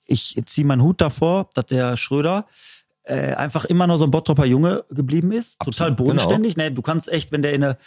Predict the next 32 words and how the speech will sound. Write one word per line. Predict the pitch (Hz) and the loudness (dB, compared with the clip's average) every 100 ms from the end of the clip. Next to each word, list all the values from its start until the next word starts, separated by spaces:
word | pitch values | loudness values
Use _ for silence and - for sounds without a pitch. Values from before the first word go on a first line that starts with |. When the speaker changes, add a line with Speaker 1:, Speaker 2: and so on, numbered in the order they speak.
| - - _ | -20 -20 _
Speaker 1:
in | - 135 | -2 2
'ne | 143 - - | 2 0 0
Kneipe | 143 156 170 196 | 2 4 4 4
ist, | 202 - - _ - - | 4 0 -12 _ -20 -10
äh, | - 120 | -2 2
Hans | 156 175 | 2 4
und | 170 | 2
Franz | - 156 170 - | 2 2 0 2
könnten | 147 170 160 | 0 2 -2
den | 143 | 0
theoretisch | 156 147 156 143 | 0 0 0 -2
gesehen | 135 139 | -2 -2
ansprechen. | 143 160 - 170 202 226 - _ _ - | -2 -4 -4 -4 -2 -4 -6 _ _ -6
Der | 113 | -4
hat | 139 | -2
da, | 147 139 135 | 0 0 2
äh, | 131 123 | 2 2
null | 139 196 214 - - | 2 2 0 -2 -2
Probleme. | 139 131 175 233 233 | 2 2 4 2 0
Ich | - - | -2 0
weiß | 151 160 | 0 2
noch, | 185 143 | 2 2
wir | 131 | 2
waren | 151 | 2
mit | 151 | 4
der | - | 4
Arbeit | 151 165 151 - | 4 2 -2 0
essen, | 160 - 202 208 - _ _ _ _ _ | 0 2 2 2 -2 _ _ _ _ _
äh, | 151 143 | -2 0
waren | 131 147 | 2 2
dann | 160 170 175 | 2 2 2
im | 151 147 139 | 2 2 0